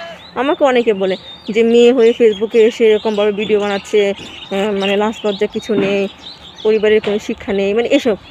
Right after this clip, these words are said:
আসলে এটার কি, এই কথাগুলোর কি আদৌ কোনো ভিত্তি আছে? আমাকে বলতে পারেন?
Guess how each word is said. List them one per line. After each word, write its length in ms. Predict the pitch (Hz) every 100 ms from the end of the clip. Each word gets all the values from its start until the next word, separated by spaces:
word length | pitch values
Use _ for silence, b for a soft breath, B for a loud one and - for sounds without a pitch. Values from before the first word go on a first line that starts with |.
| - -
আসলে 480 | 269 294 302 311 - - -
এটার 240 | 254 294
কি, 160 | 311 311
এই 220 | 302 311 -
কথাগুলোর 440 | 240 277 277 285 -
কি 120 | 302 -
আদৌ 240 | 196 208 247
কোনো 200 | 262 262
ভিত্তি 360 | 202 - 262
আছে? 240 | 247 - 214
আমাকে 240 | 226 233
বলতে 240 | 208 208
পারেন? 280 | 214 226 220